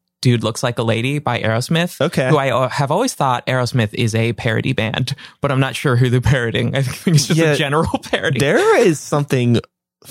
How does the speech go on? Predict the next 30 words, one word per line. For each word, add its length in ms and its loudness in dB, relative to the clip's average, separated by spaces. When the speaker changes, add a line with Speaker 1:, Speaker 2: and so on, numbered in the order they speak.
Speaker 2:
phenomenally 960 4
weird 340 6
about 280 0
Aerosmith. 520 2
Speaker 1:
It's 200 -6
just 160 -12
so 180 0
bizarre. 760 2
Speaker 2:
So, 40 -16
yeah, 340 2
we 560 6
were 200 4
recently 880 2
on 240 2
a, 420 2
a 80 2
little 280 2
bit 240 2
of 120 0
a, 260 4
a 120 2
road 560 4
trip 280 -2
thing. 340 4
Not 240 2
really. 300 4
We 100 6
just 180 2
drove 460 2
to 400 4